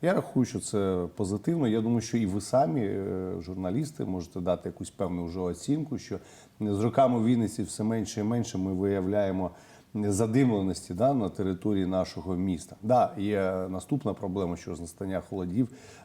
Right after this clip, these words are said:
е, для, з метою опалення, так би сказати, обігріву люди в своїх, е, будинковолодіннях,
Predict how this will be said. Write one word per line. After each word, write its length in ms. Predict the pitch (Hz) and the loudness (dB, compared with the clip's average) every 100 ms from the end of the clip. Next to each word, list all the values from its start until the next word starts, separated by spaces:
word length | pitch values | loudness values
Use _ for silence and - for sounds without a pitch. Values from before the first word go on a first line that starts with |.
| - | -8
е, 240 | 95 95 85 - - _ _ _ _ - 117 | -2 -2 -2 -8 -20 _ _ _ _ -8 -2
для, 240 | 104 110 | 2 4
з 60 | 95 | 4
метою 500 | 113 117 131 110 104 | 2 4 6 6 4
опалення, 1080 | 95 113 - 135 139 113 104 95 90 87 | 4 0 4 6 6 6 2 4 4 4
так 200 | 82 82 | 0 -4
би 120 | 90 87 | -4 -4
сказати, 400 | - 92 - 107 | -2 -2 0 0
обігріву 680 | 95 95 113 151 98 87 | 2 2 2 4 4 2
люди 400 | 90 90 87 87 85 85 85 | 0 -4 -4 -4 -4 -6 -8
в 60 | |
своїх, 340 | - 82 82 85 | -10 -8 -8 -10
е, 300 | 87 82 87 | -14 -12 -10
будинковолодіннях, 1200 | 101 101 90 110 131 113 123 110 90 110 110 98 | -6 -4 -2 0 2 2 2 2 2 2 2 -2